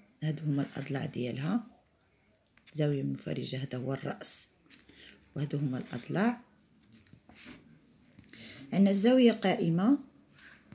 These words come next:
هي على هذا الشكل، هذا هو رأس الزاوية، هادو هما الأضلاع ديالها. عندنا الزاوية الحادة، هي على هذا الشكل، هذا هو رأس الزاوية،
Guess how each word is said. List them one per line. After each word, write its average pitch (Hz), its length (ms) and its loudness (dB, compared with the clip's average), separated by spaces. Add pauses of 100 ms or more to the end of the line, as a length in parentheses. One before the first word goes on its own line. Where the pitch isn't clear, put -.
(120)
هي 147 160 -2
على 147 140 -2
هذا 147 120 -2
الشكل، - 460 -2 (140)
هذا 139 200 -4
هو 139 140 -4
رأس 156 260 0
الزاوية، 139 720 -2 (580)
هادو 156 180 -4
هما 147 180 0
الأضلاع 135 420 -8
ديالها. 139 540 -2 (2500)
عندنا 202 160 6
الزاوية 233 440 8
الحادة، 202 720 2 (560)
هي 147 160 -4
على 147 160 -2
هذا 135 100 -4
الشكل، - 440 -4 (680)
هذا 147 220 -4
هو 147 140 0
رأس - 300 0
الزاوية، 139 640 -2